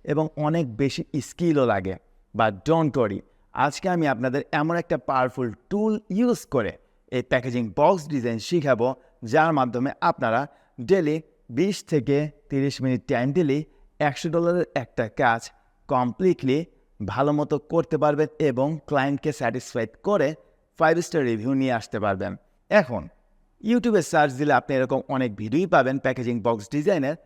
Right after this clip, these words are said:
but ম্যাক্সিমাম ভিডিওতেই আপনাকে এমনভাবে এই কাজটা শিখাবে,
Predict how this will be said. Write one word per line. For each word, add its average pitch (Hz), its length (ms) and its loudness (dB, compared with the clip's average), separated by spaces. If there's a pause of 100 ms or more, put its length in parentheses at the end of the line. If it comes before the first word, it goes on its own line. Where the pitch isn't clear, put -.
(360)
but 113 220 6 (320)
ম্যাক্সিমাম 135 560 0
ভিডিওতেই 131 580 0 (260)
আপনাকে 139 300 -2 (100)
এমনভাবে 165 600 0
এই 143 80 2
কাজটা 131 360 -2
শিখাবে, 123 420 -2